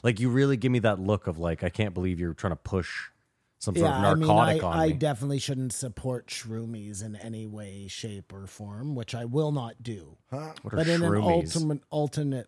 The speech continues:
Speaker 2: reality, I might buy something there. Um, it's that mushroom store. That
Speaker 3: Oh,
Speaker 1: No, no, I'm not
Speaker 3: you
Speaker 1: saying
Speaker 3: won't
Speaker 1: from the
Speaker 3: support
Speaker 1: store.
Speaker 3: them.
Speaker 1: I'm just saying, like, if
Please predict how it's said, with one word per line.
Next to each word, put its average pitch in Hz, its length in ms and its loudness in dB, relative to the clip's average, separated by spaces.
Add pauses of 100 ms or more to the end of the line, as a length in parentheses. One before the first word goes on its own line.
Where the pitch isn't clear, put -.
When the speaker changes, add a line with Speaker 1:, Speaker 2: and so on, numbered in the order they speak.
Speaker 2:
reality, 98 880 -8
I 107 140 -14
might 92 280 -14 (420)
buy 90 160 -12
something 87 420 -14
there. 92 240 -14 (460)
Um, 123 340 -2
it's 143 120 -6
that 175 300 -2
mushroom 156 520 -4
store. 95 420 -12 (160)
That 104 100 -6
Speaker 3:
Oh, 131 280 4
Speaker 1:
No, 160 180 8
no, 143 140 6
I'm 110 120 4
not 139 160 2
Speaker 3:
you - 40 -4
Speaker 1:
saying 139 140 4
Speaker 3:
won't 131 100 2
Speaker 1:
from 123 80 4
the 101 100 2
Speaker 3:
support 123 220 4
Speaker 1:
store. 123 220 6
Speaker 3:
them. 95 100 4
Speaker 1:
I'm 101 100 2
just 87 140 -2
saying, 110 280 2
like, 82 220 -4
if - 240 -10